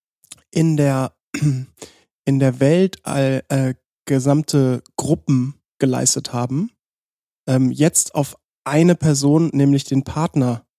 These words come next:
abgewälzt wird oder die Verantwortung dieses Partners ist. Also man sieht nicht mehr zum Beispiel früher,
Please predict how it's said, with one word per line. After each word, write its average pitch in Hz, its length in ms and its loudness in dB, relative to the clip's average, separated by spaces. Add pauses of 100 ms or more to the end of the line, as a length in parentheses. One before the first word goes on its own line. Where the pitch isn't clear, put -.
abgewälzt 120 680 -6
wird 120 160 -4
oder 127 140 -2
die 131 100 0
Verantwortung 127 640 -4
dieses 127 260 -6
Partners 143 440 -4
ist. - 160 -6
Also 127 180 -4
man 131 200 2
sieht 160 280 -2
nicht 151 220 0
mehr 143 180 2
zum 135 160 -2
Beispiel 131 300 -2
früher, 160 380 0